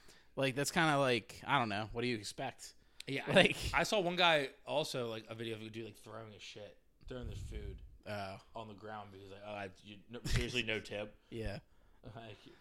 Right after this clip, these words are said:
Speaker 1: It's ridiculous. Like, <sighs>
Speaker 2: I,
Speaker 1: but
Speaker 2: I'm on team tip, but if you th-, if you think twenty-five percent tip's bad, then you're
Speaker 1: Mm.
Speaker 2: ridiculous.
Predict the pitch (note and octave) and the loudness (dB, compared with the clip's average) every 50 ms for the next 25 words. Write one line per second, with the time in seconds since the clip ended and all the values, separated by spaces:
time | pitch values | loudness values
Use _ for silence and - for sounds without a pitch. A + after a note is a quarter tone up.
0 | A#2 - - - - - A2 - - - B2+ B2 A#2 G#2 - A#2 F#2 D#2+ D#2 - | -20 -20 -20 -20 -18 -16 -12 -8 -4 -2 0 0 0 0 -2 -6 -8 -8 -8 -8
1 | - - B2+ A#2 G#2+ - - - - - _ - - - - - - - - - | -8 -6 -6 -6 -6 -8 -10 -18 -20 -20 _ -12 -10 -10 -10 -10 -10 -12 -12 -12
2 | - - - - _ _ - - C3+ E3+ B2+ A2 - D#3 F#3+ F#3+ F#3+ F#3 E3 - | -12 -12 -16 -18 _ _ 0 6 6 8 8 8 6 4 6 6 4 4 4 2
3 | - D#3+ D3 B2+ - - C#3 - - G#2+ G2 - G#2 A#2+ C#3+ E3+ F3+ - D3 C3 | 0 0 0 0 -2 -2 -2 -2 -4 -8 -12 -10 -6 -2 0 0 0 0 -2 -2
4 | B2+ D3 E3+ A#3+ G#3+ - - D#3 D3 B2 - B2 A#2 A#2+ - A2 F#2 - - F2+ | 0 -2 -2 -2 -4 -6 -4 -6 -4 -2 -2 -2 -2 -2 -6 -8 -8 -8 -12 -14
5 | - - - F2+ E2+ D#2+ D#2+ - - - - F2 E2 E2 E2 F2 F2 E2+ - - | -14 -16 -16 -14 -14 -14 -14 -16 -18 -16 -14 -14 -12 -14 -14 -14 -14 -12 -10 -12
6 | - - - - | -12 -12 -14 -18